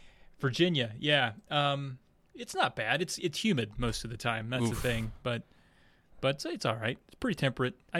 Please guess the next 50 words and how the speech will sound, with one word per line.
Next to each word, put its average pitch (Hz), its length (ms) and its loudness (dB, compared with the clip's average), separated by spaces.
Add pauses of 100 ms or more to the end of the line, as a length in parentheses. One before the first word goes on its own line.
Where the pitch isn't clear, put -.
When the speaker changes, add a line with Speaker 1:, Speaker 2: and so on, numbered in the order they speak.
(120)
Speaker 1:
I, 175 40 0
you 170 180 0
know, 147 60 2
kinda 160 200 4
live 139 120 6
in 127 80 4
the 117 80 2
hills, 120 320 2
so 139 140 4
I 139 40 4
get 135 120 2
a - 20 2
little 120 120 2
bit 117 100 -2
of 120 60 -2
everything. 117 340 -4
Speaker 2:
Is 123 100 2
it, 117 200 4
like, 110 200 2
eighties, 160 260 2
Speaker 1:
Um, 135 300 4
Speaker 2:
seventies? 160 880 0 (480)
Speaker 1:
Uh, 233 300 -2
it's 214 100 -6
seventy-seven 151 880 2
outside 127 400 2
right 123 180 2
now. 123 240 -2 (640)
Speaker 2:
That, - 180 -18
that - 160 -12
Speaker 1:
So - 100 -8
Speaker 2:
sounds 101 220 -8
Speaker 1:
not 107 80 -6
Speaker 2:
really 110 200 -4
Speaker 1:
too, 131 40 -4
Speaker 2:
comf- 127 80 0
Speaker 1:
not - 140 -4
too 147 120 -2
bad. 127 360 -2
Speaker 2:
That 123 180 2
sounds 101 260 -2
really 113 220 -2
comfortable. 104 420 -2
I 104 60 0
think 151 160 -2
it's 147 100 -2
about 110 200 -2
ninety-seven 104 880 0
out 98 160 -4
here 104 220 -2